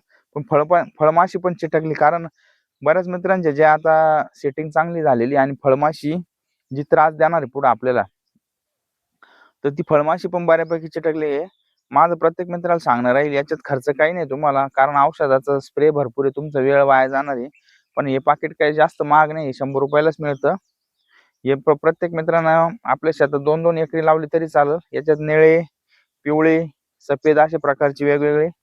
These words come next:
स्टिकर येतात आणि ते चिटकून द्यायचे, हे बघू शकता आपण. कारण जो उडता मावा आहे तो पूर्ण याच्यावर चिटकून जातो आणि तो आकर्षित होतो या रंगाला. तर अशा प्रकारे आपल्याला माव्याला ते एक नियोजन करायचं. आणि मी तुम्हाला काय आता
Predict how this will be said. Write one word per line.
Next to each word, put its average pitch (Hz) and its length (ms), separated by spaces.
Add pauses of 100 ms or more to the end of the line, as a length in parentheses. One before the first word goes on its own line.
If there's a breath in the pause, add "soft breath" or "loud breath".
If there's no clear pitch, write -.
(420)
स्टिकर 135 340
येतात 139 180
आणि 147 160
ते 147 140
चिटकून 156 380
द्यायचे, 151 240
हे 123 120
बघू 156 240
शकता 123 300
आपण. 135 260 (440)
कारण 156 240
जो 165 120
उडता 165 340
मावा 165 200
आहे 160 100
तो 147 120
पूर्ण 165 300
याच्यावर 156 260
चिटकून 156 320
जातो 147 200
आणि 147 100
तो 156 60
आकर्षित 156 480
होतो 131 160
या 120 80
रंगाला. 120 320 (800 soft breath)
तर 135 40
अशा 170 200
प्रकारे 160 300
आपल्याला 160 280
माव्याला 147 380 (220)
ते 160 120
एक 160 100
नियोजन 156 400
करायचं. 151 380
आणि 147 280
मी 160 200
तुम्हाला 160 300
काय 147 180
आता 139 240